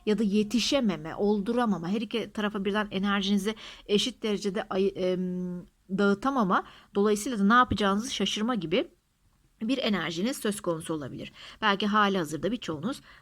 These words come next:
bu enerjiyi zaten şu anda yaşıyor olabilirsiniz arkadaşlar.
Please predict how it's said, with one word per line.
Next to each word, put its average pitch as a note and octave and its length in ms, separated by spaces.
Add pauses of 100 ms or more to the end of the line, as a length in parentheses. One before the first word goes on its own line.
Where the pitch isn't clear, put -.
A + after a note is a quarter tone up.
(100)
bu D#4 80
enerjiyi D3+ 420
zaten F3 400
şu G#3 160
anda D#3+ 200
yaşıyor F3+ 400
olabilirsiniz D#3 640
arkadaşlar. - 720